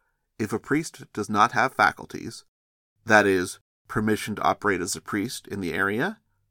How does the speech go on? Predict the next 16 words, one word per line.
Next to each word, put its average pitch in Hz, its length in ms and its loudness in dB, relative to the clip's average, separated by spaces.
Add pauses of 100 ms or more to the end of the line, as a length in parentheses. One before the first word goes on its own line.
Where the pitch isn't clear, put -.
(220)
confessions 143 600 0
they 165 160 -4
hear 85 460 -2 (280)
are 101 80 0
not 98 300 4
only 113 360 -2
illicit, - 600 -4 (400)
but - 180 -6
invalid. 92 600 -4 (1200)
Okay, 131 320 0 (640)
back 135 300 8
to - 60 -8
marriage. 87 440 -4 (1600)
Keeping 196 340 -4
in 196 120 2
mind 107 440 2